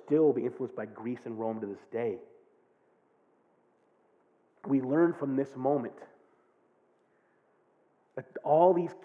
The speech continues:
kingdoms of the earth are under the authority of God. He directs these kingdoms. God, it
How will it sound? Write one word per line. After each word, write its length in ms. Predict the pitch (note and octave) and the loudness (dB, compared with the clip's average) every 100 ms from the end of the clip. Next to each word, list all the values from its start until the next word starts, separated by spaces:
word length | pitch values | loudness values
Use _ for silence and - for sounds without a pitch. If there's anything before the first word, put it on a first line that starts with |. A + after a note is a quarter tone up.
| - | -4
kingdoms 320 | E3 C#3+ B2 | -2 0 -2
of 100 | A2+ | -4
the 140 | A2 B2 | -2 -2
earth 160 | A#2+ - - - _ _ _ _ _ _ _ _ | -2 -6 -20 -20 _ _ _ _ _ _ _ _
are 140 | A2+ G#2+ | -12 -8
under 300 | C3 C#3+ C3+ | -8 -4 -6
the 160 | A#2+ | -6
authority 580 | A2+ - B2 B2 A#2 G2+ | -10 -10 -6 -6 -6 -8
of 120 | F#2 | -14
God. 360 | - G2 F#2+ - - | -16 -16 -16 -20 -16
He 100 | D3+ | -14
directs 580 | C3 A2+ A2 C3+ C#3 - | -12 -12 -8 -10 -10 -16
these 140 | A2 G#2+ _ | -20 -20 _
kingdoms. 260 | C3 A#2 F#2+ _ _ - - - - | -16 -14 -18 _ _ -20 -20 -18 -4
God, 360 | C#3+ E3+ E3 | -2 0 0
it 100 | C#3+ | -4